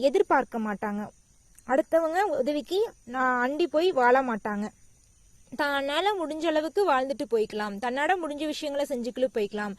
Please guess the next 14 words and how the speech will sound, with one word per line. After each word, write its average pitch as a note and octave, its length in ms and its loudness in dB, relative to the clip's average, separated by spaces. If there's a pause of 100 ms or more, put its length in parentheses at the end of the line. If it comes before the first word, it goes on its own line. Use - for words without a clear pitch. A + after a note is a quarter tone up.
(320)
அந்த D4+ 280 -2
மாதிரி C#4 340 0
வாழக்கூடியவங்க A3+ 800 0
தாங்க G#3 360 -4
மீனம் A3 360 -4
ராசிக்காரங்க. G3+ 720 -6 (400)
மீனம் G#4+ 420 -2
ராசிக்காரங்களை C#4+ 800 0
பொறுத்த B3+ 340 2
வரைக்கும் C4 520 -2
பெரியவங்க C#4+ 760 2
சொல்றதுதான் C4 760 0
வேத C4 340 4
வாக்கா C4+ 380 -2